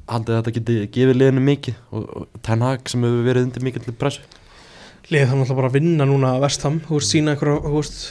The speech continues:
Speaker 2: að þetta sé, það er þetta byggja ofan á þetta eitthvað, en Sóknarleikurinn var náttúrulega ekkert mikill í þessu leik, það er aðeins að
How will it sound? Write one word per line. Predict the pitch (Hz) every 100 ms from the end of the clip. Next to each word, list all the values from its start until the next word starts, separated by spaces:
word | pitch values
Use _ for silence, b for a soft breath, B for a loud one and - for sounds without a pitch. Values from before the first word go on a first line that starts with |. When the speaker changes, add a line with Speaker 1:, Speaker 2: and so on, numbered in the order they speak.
| -
Speaker 2:
að | 143 143
þetta | 143
sé, | - 151 147 - - _
það | - 143 143 143 160 143
er |
þetta | 139 139
byggja | 135 151 170
ofan | 170 170
á |
þetta | 127 127
eitthvað, | 117 131 135
en | 135 - _ b b b b 143
Sóknarleikurinn | - 143 139 151 139 135
var | 139
náttúrulega | 139 139
ekkert | 135 147
mikill | 165 139
í | 139
þessu | 139 127
leik, |
það | 135 135
er | 139
aðeins | 139 143 147
að | 139